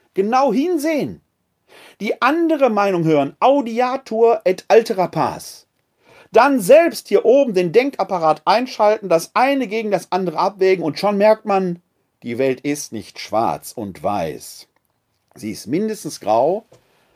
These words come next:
wenn nicht gar bunt. Und dann kann man das eine Grundrecht nicht gegen das andere ausspielen, sondern man muss sie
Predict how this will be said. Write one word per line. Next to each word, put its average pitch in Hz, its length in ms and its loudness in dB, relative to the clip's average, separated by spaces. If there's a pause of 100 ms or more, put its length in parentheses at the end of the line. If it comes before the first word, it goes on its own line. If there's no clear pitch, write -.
(280)
wenn 143 160 0
nicht 151 180 -8
gar 147 120 2
bunt. 135 480 -6 (760)
Und 160 80 -2
dann 160 160 0
kann 254 160 4
man 240 120 2
das - 220 0
eine 240 260 -2
Grundrecht 196 460 -2
nicht 202 240 -8
gegen 196 160 -2
das 175 160 0
andere 190 380 -2
ausspielen, 214 880 -2
sondern 175 340 0
man 160 180 0
muss 226 280 -4
sie - 180 -10